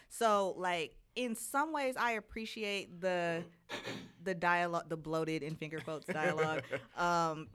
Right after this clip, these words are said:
Speaker 1: coming from that perspective. But actually, now that you mention what you said about the character development, I do think that there's some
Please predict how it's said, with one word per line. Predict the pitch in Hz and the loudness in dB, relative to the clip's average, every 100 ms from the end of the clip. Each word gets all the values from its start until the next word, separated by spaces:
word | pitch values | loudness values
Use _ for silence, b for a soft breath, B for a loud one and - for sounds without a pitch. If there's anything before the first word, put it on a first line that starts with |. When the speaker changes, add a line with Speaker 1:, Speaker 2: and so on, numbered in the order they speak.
| - | 0
Speaker 1:
coming | 240 208 | 0 2
from | 196 175 | 0 0
that | 160 165 | 0 0
perspective. | 185 - 202 214 208 202 156 | -2 -2 -2 0 -2 -2 0
But | 185 - - | 2 2 2
actually, | 294 - 254 | 0 0 -4
now | 214 269 | 0 0
that | 262 | -2
you | 190 | -6
mention | 156 160 180 | -6 -6 -6
what | 175 165 | -6 -6
you | 151 | -6
said | 160 160 | -4 -4
about | 160 151 123 | -2 -2 -4
the | |
character | 131 147 151 180 | -8 -6 -6 -6
development, | 175 185 190 185 | -4 -4 -4 -2
I | 143 | -2
do | 170 247 285 | -2 -4 -4
think | 185 170 | -6 -8
that | 151 | -6
there's | 156 156 | -4 -4
some | - 156 135 143 | -6 -10 -10 -12